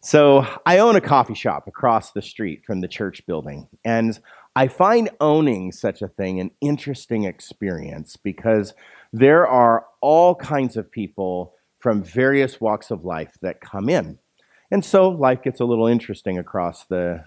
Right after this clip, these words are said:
across the coffee bar, right? Some come in strictly to get coffee and go. There's very little interaction. There's very little conversation.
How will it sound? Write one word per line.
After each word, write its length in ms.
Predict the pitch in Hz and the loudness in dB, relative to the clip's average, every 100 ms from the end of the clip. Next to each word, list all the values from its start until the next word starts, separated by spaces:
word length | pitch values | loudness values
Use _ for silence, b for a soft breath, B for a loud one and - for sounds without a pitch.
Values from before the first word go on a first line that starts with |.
| - | -12
across 320 | - 85 - | -6 -6 -6
the 80 | - | -4
coffee 320 | 107 90 87 | -4 -4 -8
bar, 240 | 65 69 | -16 -12
right? 320 | 78 90 113 - B B B B - | -8 -6 -8 -12 B B B B -6
Some 340 | - 254 269 | 2 2 2
come 280 | - 170 147 | 0 2 4
in 220 | 131 127 | 4 2
strictly 640 | - - 165 165 151 151 | -2 -6 -4 -2 0 0
to 140 | 139 120 | 0 -2
get 160 | 107 | -4
coffee 480 | - 120 107 104 110 | -4 -2 -2 -2 -4
and 120 | 95 | -4
go. 280 | 87 85 - - | -4 -8 -10 -8
There's 220 | 98 98 | -8 -6
very 320 | 95 131 143 | 0 2 4
little 320 | 135 135 123 - | 2 2 0 -2
interaction. 960 | 117 113 113 117 - - 131 120 113 | 0 0 0 -2 -4 -6 -2 0 0
There's 240 | 98 92 - | -2 -6 -6
very 240 | 127 131 | -2 0
little 220 | 120 117 110 | 0 -2 -2
conversation. 1080 | 107 104 101 - 113 - 117 110 104 104 | -4 -6 -4 -4 -4 -2 -2 0 0 -4